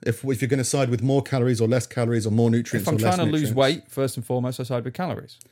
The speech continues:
Speaker 1: Right, and I would say you would have more information if you looked into, more accurately looking at nutritional values.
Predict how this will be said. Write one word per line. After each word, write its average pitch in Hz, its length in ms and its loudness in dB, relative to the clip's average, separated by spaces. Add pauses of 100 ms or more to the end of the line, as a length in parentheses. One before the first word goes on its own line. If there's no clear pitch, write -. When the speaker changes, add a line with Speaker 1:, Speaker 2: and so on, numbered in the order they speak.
(260)
Speaker 1:
Right, - 320 -2 (120)
and 120 200 0
I 131 100 4
would 131 160 2
say 110 400 2
you 120 140 0
would 113 100 -2
have 113 220 -2
more 135 240 4
information 107 680 -2
if 117 200 -10
you 113 60 -2
looked 113 260 -4
into, 113 320 -4
more 117 280 2
accurately 120 440 -2
looking 104 280 -4
at 104 60 -8
nutritional 104 440 -6
values. 92 400 -12